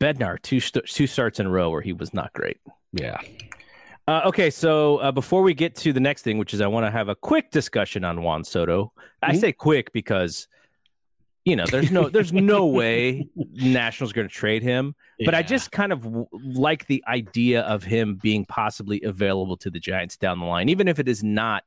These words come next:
Speaker 1: soon.
Speaker 2: Yeah.
Speaker 1: But before we do that, uh, I wanted to show my drink. So
Speaker 2: Yeah, before it's gone.
Speaker 1: Before it's gone, I know.
Speaker 2: <laughs>
Speaker 1: Uh, it's like, it's a little warm, and so I'm like, I'm like, uh, drinking so fast 'cause it's warm in this room.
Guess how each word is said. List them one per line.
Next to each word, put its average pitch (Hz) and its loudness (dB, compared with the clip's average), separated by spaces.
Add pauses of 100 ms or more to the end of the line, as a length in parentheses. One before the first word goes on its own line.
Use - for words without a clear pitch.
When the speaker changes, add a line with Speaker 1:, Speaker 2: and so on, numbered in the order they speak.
(160)
Speaker 1:
soon. 95 -4 (560)
Speaker 2:
Yeah. 127 0 (220)
Speaker 1:
But 156 2
before 175 0
we 180 4
do 165 2
that, 135 0 (1080)
uh, 95 0 (100)
I - -8
wanted 117 0
to 104 0
show 113 0
my 107 0
drink. 104 -4
So - 0
Speaker 2:
Yeah, 101 0 (160)
before 147 0
it's 127 -6
gone. 127 0 (120)
Speaker 1:
Before 123 2
it's - -2
gone, 120 2
I 110 0
know. 117 0
Speaker 2:
<laughs> 98 2 (100)
Speaker 1:
Uh, 117 0
it's - -2
like, 127 2 (140)
it's - -6
a 131 2
little 175 2
warm, 117 2
and 87 -6
so 120 0
I'm 123 -2
like, 98 -2 (600)
I'm 117 -2
like, 110 -2
uh, 85 0
drinking 131 -2
so 127 0
fast 120 -2
'cause 98 -8
it's - -12
warm 98 -2
in 107 0
this 139 -2
room. 127 -2